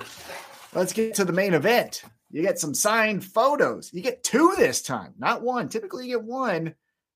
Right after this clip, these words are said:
They double it up for you. So the first one is gonna be from the Dark Order. You got ten. Look at that. That's cool.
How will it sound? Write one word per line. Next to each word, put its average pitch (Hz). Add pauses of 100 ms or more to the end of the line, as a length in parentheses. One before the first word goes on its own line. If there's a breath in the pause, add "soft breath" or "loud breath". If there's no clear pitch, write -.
They -
double 170
it 156
up 214
for 123
you. 107 (680)
So 147
the 135
first 277
one 123 (2000)
is 120
gonna 139
be 135
from 165
the 147
Dark 147
Order. 160 (840)
You 165
got 233
ten. 285 (180)
Look 262
at 294
that. 330
That's 311
cool. 151